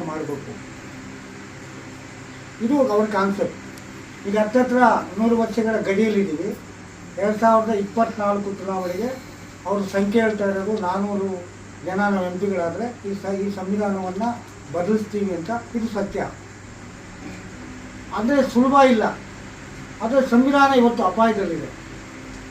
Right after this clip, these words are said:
ಇಷ್ಟು ಅಪಾಯದಲ್ಲಿದೆ ಅಂದರೆ ಈ ದೇಶದಲ್ಲಿರ್ತಕ್ಕಂಥ ಏನು ಎಸ್ ಸಿ, ಎಸ್ ಟಿ ಮತ್ತು ಹಿಂದುಳಿದ ಜಾತಿಗಳು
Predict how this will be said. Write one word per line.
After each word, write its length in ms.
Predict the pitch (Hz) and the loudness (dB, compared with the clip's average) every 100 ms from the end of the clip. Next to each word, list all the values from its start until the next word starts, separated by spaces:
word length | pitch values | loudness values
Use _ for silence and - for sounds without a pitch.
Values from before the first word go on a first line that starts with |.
| - | -8
ಇಷ್ಟು 200 | 202 - | -2 4
ಅಪಾಯದಲ್ಲಿದೆ 680 | 233 254 269 254 254 233 208 180 | 6 8 8 10 8 8 4 2
ಅಂದರೆ 200 | 151 165 220 - - - 202 | 0 -4 -6 -8 -16 -8 -2
ಈ 40 | 208 | 6
ದೇಶದಲ್ಲಿರ್ತಕ್ಕಂಥ 840 | 240 262 262 254 247 240 233 226 | 8 10 8 8 6 2 0 0
ಏನು 400 | 220 214 240 233 226 214 - - 196 | 2 4 4 4 0 -2 -10 -8 -4
ಎಸ್ 100 | 202 - | -4 2
ಸಿ, 140 | 240 240 220 | 4 4 4
ಎಸ್ 120 | 214 - | 0 2
ಟಿ 120 | 240 240 - - - - 208 | 2 2 0 -14 -18 -10 -6
ಮತ್ತು 200 | 214 226 | 0 2
ಹಿಂದುಳಿದ 440 | 202 214 240 233 | 4 6 6 6
ಜಾತಿಗಳು 500 | 220 214 214 214 220 | 4 2 0 0 0